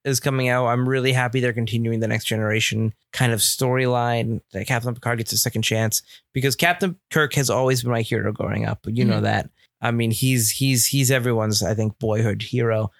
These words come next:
Speaker 1: But as you grow up, you kinda learn that even if he is your hero growing up, Captain Picard is the best captain, I think, in terms of being a captain.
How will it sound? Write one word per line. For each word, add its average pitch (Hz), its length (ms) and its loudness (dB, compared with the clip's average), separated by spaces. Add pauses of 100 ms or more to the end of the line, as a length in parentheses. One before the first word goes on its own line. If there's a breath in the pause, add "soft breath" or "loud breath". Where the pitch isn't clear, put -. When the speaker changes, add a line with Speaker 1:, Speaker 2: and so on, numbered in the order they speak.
Speaker 1:
But 120 100 0
as 120 220 2
you 131 80 0
grow 131 200 0
up, 120 200 -2
you 123 60 -2
kinda 113 240 0
learn 107 240 0
that 110 200 -2
even 165 260 0
if 165 140 2
he 156 180 2
is 131 140 0
your 123 100 2
hero 117 260 2
growing 107 260 0
up, 110 220 0 (200)
Captain 123 280 -2
Picard 117 520 -2
is 113 560 -2 (460)
the 120 220 0
best 104 300 0
captain, 165 560 -2 (380)
I 160 160 2
think, 170 320 0
in 131 160 2
terms 123 240 2
of 120 180 0
being 123 240 0
a 117 80 0
captain. 131 480 0